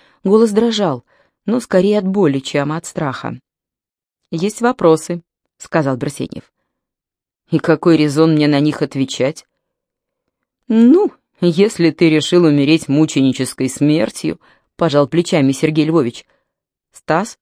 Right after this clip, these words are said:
всё это время молчал. Фары машины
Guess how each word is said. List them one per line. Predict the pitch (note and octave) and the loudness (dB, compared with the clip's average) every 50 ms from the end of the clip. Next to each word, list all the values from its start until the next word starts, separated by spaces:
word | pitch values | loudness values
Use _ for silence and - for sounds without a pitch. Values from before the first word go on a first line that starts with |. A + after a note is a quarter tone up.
| _ - | _ -18
всё | - - G#3 G3+ | -6 -2 -2 -2
это | G3+ - G#3 | 0 -2 -4
время | F#3+ G3+ G#3 G#3 A3 | -2 -2 -2 0 0
молчал. | F#3 D#3 E3+ F3 - - - A#2 - - _ _ _ _ _ _ _ _ _ _ _ _ _ _ _ _ _ _ _ _ _ _ _ _ _ _ _ _ _ _ _ | 0 -2 -2 -4 -8 -12 -16 -16 -16 -18 _ _ _ _ _ _ _ _ _ _ _ _ _ _ _ _ _ _ _ _ _ _ _ _ _ _ _ _ _ _ _
Фары | - A3 B3+ C4 A#3 | 0 2 2 4 4
машины | G#3+ F3+ F3 - - D3+ C3 C3 D#3 F#3 | 2 0 -2 -2 -4 -2 -2 -2 -2 -4